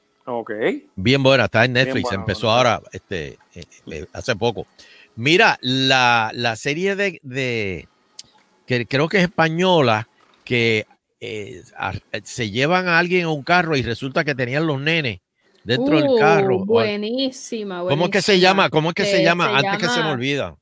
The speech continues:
Speaker 2: antes que se me
Speaker 3: te
Speaker 2: olvide.
Speaker 3: voy a decir,
Speaker 1: Eso, eso
Speaker 3: espera.
Speaker 1: pasa en Puerto Rico a cada rato.
Speaker 2: <laughs> Sí.
Speaker 3: <laughs> Te voy a decir ahora.
Speaker 1: Oye, eh,
Speaker 3: Sigue ahí.
Speaker 1: en lo, en lo que la
Speaker 3: Pregunta
Speaker 1: busca,
Speaker 3: si te
Speaker 1: eh,
Speaker 3: lo
Speaker 1: leí hoy que Bad Bunny va a salir en Narcos.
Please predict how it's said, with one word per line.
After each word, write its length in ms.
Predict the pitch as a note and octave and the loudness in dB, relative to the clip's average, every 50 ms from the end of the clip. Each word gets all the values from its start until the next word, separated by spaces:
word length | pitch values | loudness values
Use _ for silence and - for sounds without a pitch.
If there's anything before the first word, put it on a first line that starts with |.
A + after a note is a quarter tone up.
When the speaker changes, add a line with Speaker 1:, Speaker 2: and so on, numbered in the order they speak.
| _ - | _ -12
Speaker 2:
antes 200 | G#2 F#2+ B2 C3 | -12 -10 -10 -10
que 40 | B2+ | -10
se 100 | A#2+ C3+ | -10 -10
me 60 | C3 | -10
Speaker 3:
te 60 | G#3+ | -8
Speaker 2:
olvide. 140 | G#3 G3 F#3+ | -8 -8 -8
Speaker 3:
voy 200 | F#3 F#3 F#3 F#3+ | -10 -8 -8 -6
a 120 | G3 G3+ | -6 -6
decir, 260 | G#3 G3+ G3+ - - - | -6 -6 -8 -8 -4 0
Speaker 1:
Eso, 140 | D#3 D#3 C#3+ | 2 2 2
eso 80 | C#3+ | 0
Speaker 3:
espera. 200 | C#3 D3 - E3+ D#3+ | -2 -4 -4 -4 -2
Speaker 1:
pasa 140 | D#3+ D3 D#3+ | -4 -4 -4
en 60 | D3 | -6
Puerto 240 | D#3+ D#3 - E3+ D#3+ | -6 -4 0 0 0
Rico 280 | F3 G3 A3 F#3 E3+ | 0 -2 -4 -6 -8
a 60 | D#3 D3+ | -8 -6
cada 120 | D3+ D3+ D3+ | -6 -8 -8
rato. 240 | F3+ F#3+ - - - _ | -8 -10 -14 -14 -18 _
Speaker 2:
<laughs> 600 | _ _ _ _ _ _ _ _ _ - C#3 C3+ | _ _ _ _ _ _ _ _ _ -8 -8 -6
Sí. 180 | - - - - F#3+ | -6 -4 -2 0 0
Speaker 3:
<laughs> 240 | - - D#3 D#3 - - - - - _ | 2 2 0 0 0 -2 -10 -20 -8 _
Te 320 | - - C4+ B3+ A#3 A#3+ A#3+ - A3 G#3+ | 0 2 4 4 2 0 -2 -4 -4 -4
voy 100 | G#3+ G3 | -4 -4
a 80 | G3+ G#3+ | -2 -4
decir 340 | A3+ A3 A3 A3 A#3+ G#3+ A3 | -4 -4 -6 -8 -8 -8 -6
ahora. 300 | G#3 F#3+ F3+ F3 E3+ E3 | -4 -4 -4 -2 0 0
Speaker 1:
Oye, 300 | F#3+ G#3 G3+ E3 - _ | 0 0 -2 -4 -10 _
eh, 200 | - D#3+ D#3 D3+ | -14 -10 -8 -4
Speaker 3:
Sigue 220 | F#3+ C4+ D4 C#4+ D4+ | -2 -2 0 2 2
ahí. 200 | D4+ D4+ D4 D4 C#4+ _ _ _ _ - | 2 2 2 0 -2 _ _ _ _ -12
Speaker 1:
en 60 | G3+ | -6
lo, 60 | F#3+ E3+ | -4 -2
en 60 | F3 | 0
lo 80 | F3 | 0
que 80 | E3+ - | 0 2
la 80 | - F3+ | 2 2
Speaker 3:
Pregunta 340 | G3+ A3+ A#3+ B3+ C4 B3+ A3+ | 2 2 0 2 2 2 0
Speaker 1:
busca, 100 | A#3 - | -2 -8
Speaker 3:
si 40 | _ | _
te 60 | - F#3+ | -8 -6
Speaker 1:
eh, 260 | F#3 F3+ F3 E3+ E3 | -6 -6 -6 -6 -6
Speaker 3:
lo 60 | E3 | -6
Speaker 1:
leí 180 | E3 F3+ F3+ F#3+ | -6 -4 -4 -4
hoy 140 | G#3 A3 A3+ | -4 -4 -6
que 100 | A3 B3+ A#3+ | -8 -8 -6
Bad 160 | A#3+ A#3 G#3+ | -6 -6 -6
Bunny 260 | E3+ G3+ A3+ A#3+ B3 | -6 -6 -6 -6 -6
va 120 | A3+ A3 | -6 -8
a 40 | G3+ | -8
salir 240 | F#3 A3 A3+ A3+ A3+ | -6 -8 -10 -10 -10
en 140 | A3 G#3+ G3 | -14 -12 -10
Narcos. 640 | F#3+ G#3+ A3+ A#3 _ - E3+ - _ - _ _ | -10 -10 -10 -10 _ -20 -20 -20 _ -20 _ _